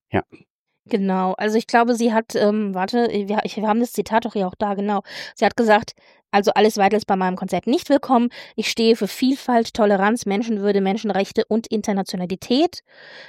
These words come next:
Speaker 2: Und dann, was du halt gesagt hast, genau. Und eben dann noch, "Ich habe Respekt vor jedem Menschen und lasse ihn so leben, wie es ihn glücklich macht." Ja.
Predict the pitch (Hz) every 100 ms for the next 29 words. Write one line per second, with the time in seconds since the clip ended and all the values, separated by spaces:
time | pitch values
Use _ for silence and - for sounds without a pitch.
0 | - 233 196 170 190 208 202 - 185 -
1 | 180 - 165 - - - - - 196 180
2 | 175 - - - 254 262 294 - - 226
3 | 226 233 208 208 202 208 - - _ _
4 | - - 220 233 254 - 220 - 196 214
5 | 233 208 220 220 202 190 185 220 208 -
6 | 202 190 202 202 202 196 190 196 185 185
7 | - - - - - - - -